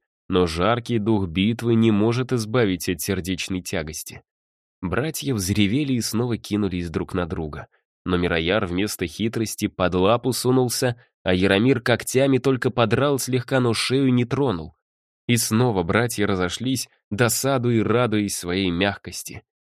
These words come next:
Век бы так кружили, а лучше бы вернулись к рыжекосой Любушке под бок.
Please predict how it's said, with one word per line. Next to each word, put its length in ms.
Век 340
бы 140
так 240
кружили, 600
а 160
лучше 360
бы 140
вернулись 640
к 100
рыжекосой 800
Любушке 640
под 280
бок. 440